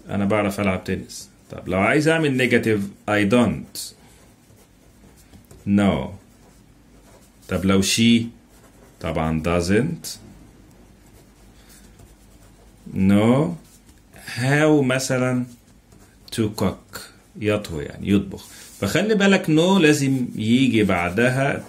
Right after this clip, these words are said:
how، بعد كده to المصدر. How to والمصدر. ده كلام في منتهى الأهمية. هنشوف بقى ح-، نحل بقى ونشوف الكلام ده عملي.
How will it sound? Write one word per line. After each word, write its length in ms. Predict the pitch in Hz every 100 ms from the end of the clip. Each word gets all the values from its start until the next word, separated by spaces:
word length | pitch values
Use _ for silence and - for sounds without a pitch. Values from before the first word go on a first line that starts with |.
| - - _ -
how، 440 | 98 113 127 156 196 220 - - - -
بعد 140 | 98
كده 240 | 98 107 104
to 60 |
المصدر. 560 | 110 95 80 73 71 69 - -
How 640 | 98 123 147 180 196 -
to 260 | 110 110 113 - - - 98
والمصدر. 540 | 104 98 85 76 76
ده 260 | 87 110 120
كلام 360 | 104 98 113
في 100 | 113
منتهى 360 | 90 82 107 107
الأهمية. 600 | 85 85 90 117 143 156 - - -
هنشوف 360 | - 85 - 123
بقى 200 | 113 -
ح-، 320 | - 113 113
نحل 400 | 98 98 143 123
بقى 240 | 113 113 101
ونشوف 400 | 95 113 113 113 - - - -
الكلام 460 | - 95 95 107
ده 160 | 101 98 - - - 90
عملي. 360 | 92 71 71